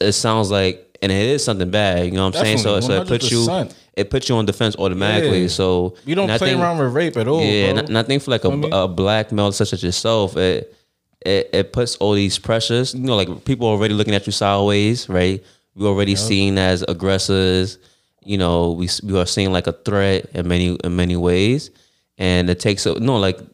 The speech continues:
Speaker 1: that one word itself, it paints a whole narrative. So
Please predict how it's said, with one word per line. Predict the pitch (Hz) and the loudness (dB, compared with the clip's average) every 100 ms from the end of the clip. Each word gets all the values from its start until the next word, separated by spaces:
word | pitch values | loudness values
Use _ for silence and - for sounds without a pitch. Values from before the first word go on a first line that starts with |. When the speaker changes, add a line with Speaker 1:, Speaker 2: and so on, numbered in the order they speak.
| _ 95 | _ -10
Speaker 1:
that | 87 101 95 | -2 -2 0
one | 98 104 98 | 0 0 2
word | 104 95 | 0 0
itself, | - 113 104 | 0 -2 0
it | 80 - | -2 -2
paints | - 101 - - | -2 -2 -4 -6
a | 90 | -2
whole | 92 90 | 0 0
narrative. | 87 90 92 87 82 | 0 0 0 0 -2
So | 82 92 85 | -4 -2 -2